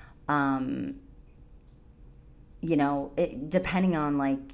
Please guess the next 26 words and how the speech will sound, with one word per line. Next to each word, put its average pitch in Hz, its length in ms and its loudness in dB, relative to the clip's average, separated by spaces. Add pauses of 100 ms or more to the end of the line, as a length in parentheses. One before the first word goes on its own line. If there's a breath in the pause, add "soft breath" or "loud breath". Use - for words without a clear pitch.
(100)
your, 135 680 0
your 143 160 -4
status 156 760 0
and 127 440 -6
your 113 120 -6
background 151 640 0
and 127 260 -6
your - 80 -10
privilege 165 640 0
and 135 120 0
all 143 200 0
of 139 100 -6
that, 131 380 2 (500 loud breath)
it, 151 480 0
it 160 160 -2
depends, 156 880 -2
you 156 80 -2
know, 143 140 0
where 151 260 2
on 143 160 2
the 135 80 2
spectrum 131 540 -4
your 135 180 -2
suffering 127 680 -4
falls. 98 500 0
And 139 480 0